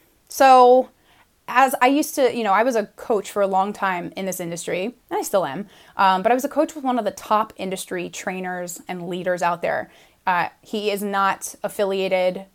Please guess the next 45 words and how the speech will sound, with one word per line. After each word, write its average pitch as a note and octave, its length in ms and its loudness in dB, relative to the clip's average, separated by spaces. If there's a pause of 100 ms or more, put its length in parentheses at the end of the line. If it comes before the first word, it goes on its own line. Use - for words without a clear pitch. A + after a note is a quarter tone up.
(340)
uh, F3 440 2
in G3 100 -4
any G3+ 240 -4
certain G3 260 -4
company G#3 380 -6
at F3+ 60 0
all, A#3 360 4
so F#3+ 200 -4
he F#3 260 -8
teaches F#3+ 400 -8
generic F3+ 580 -4
industry F#3 440 -10
training. A#3+ 380 -2
He's G3+ 140 -6
still, F#3 280 -2 (400)
uh, F3 180 2
teaching F#3 320 -8
today, F#3 260 2
coaching F#3+ 300 -8
today. G3 380 -2 (840)
Have G3+ 120 -6
a - 20 -4
lot F#3+ 160 4
of - 20 0
respect F#3+ 420 -2
for F#3+ 520 0
what F#3+ 260 0
he's G3+ 180 -8
been G3 100 -8
able F#3 200 -4
to F#3 100 -14
do. G#3+ 400 -2 (400)
Um, F3+ 640 2
and G#3 300 -2
when G#3+ 160 0
I G#3 180 4
was A3+ 220 2
one G#3 180 -2
of G3+ 100 -2
the F#3+ 140 -6
coaches A#3+ 460 -4
for F#3+ 80 -6
his G3+ 180 -8
programs, A3 800 -4 (540)
um, F#3+ 500 2